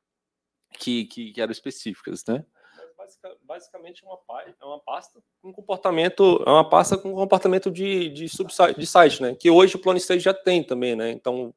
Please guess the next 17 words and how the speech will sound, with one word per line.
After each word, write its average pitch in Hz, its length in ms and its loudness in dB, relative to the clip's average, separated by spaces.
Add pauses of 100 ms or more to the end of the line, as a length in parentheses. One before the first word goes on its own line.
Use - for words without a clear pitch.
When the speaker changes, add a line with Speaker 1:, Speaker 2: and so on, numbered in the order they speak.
Speaker 2:
você 127 340 -6
consegue 127 420 0
colocar 123 420 2
uma 135 180 2
pasta, 156 400 0 (420)
apertar 151 260 0
um 156 100 2
botãozinho 156 480 4
lá 143 100 2
e - 20 -2
falar 160 260 -2
que 170 100 -4
essa 165 160 -6
pasta 143 260 -2
vai 156 100 -2
ser - 120 -6
root. 156 420 -4